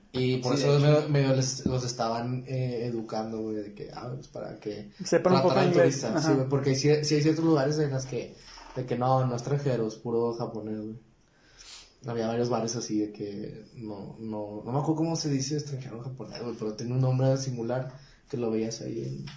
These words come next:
Speaker 1: en, en, en los letreros.
Speaker 2: Ah, no manches.
Speaker 1: Sí, güey.
Speaker 3: Güey, pues, bajo esa premisa también va a estar algo, va a estar chido ver, güey, qué va a pasar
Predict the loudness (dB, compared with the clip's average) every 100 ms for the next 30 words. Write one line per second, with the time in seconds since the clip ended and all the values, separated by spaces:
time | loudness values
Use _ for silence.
0 | -16 -14 -12 -12 -8 -6 -4 -4 -4 -2
1 | 0 -2 -4 0 0 0 -4 -4 -4 -4
2 | -4 -6 2 4 4 2 -2 -4 -8 -6
3 | 4 6 6 6 6 6 4 4 6 6
4 | 6 4 2 6 6 6 4 6 8 8
5 | 8 4 4 4 4 6 8 8 8 8
6 | 4 2 -2 -12 -20 _ -16 -14 -12 -14
7 | -10 -4 -2 -2 -4 -2 0 4 6 4
8 | 4 0 0 0 0 -2 0 -2